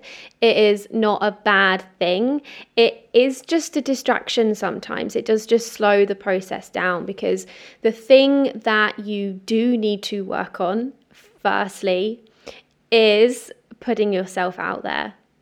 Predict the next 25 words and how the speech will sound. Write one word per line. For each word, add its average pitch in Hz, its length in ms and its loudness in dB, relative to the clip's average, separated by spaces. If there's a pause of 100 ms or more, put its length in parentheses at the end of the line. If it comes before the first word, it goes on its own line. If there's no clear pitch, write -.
(760)
marketing 202 640 -2
yourself, 185 560 -6
getting 208 300 -2
your 202 140 -4
voice 254 580 0 (300)
out 202 280 -2
there. 202 300 -4 (500)
And 214 500 2
I 262 80 2
think, 330 240 0
<laughs> - 0 -
I 277 180 6
think 330 160 2
that's - 180 0
the 254 80 0
reason 226 220 2
a 208 40 2
lot 208 120 2
of - 80 -4
people, 190 500 -2
I 214 100 -2
know 202 140 2
this 190 220 -4
for 190 80 -4
me, 180 360 -4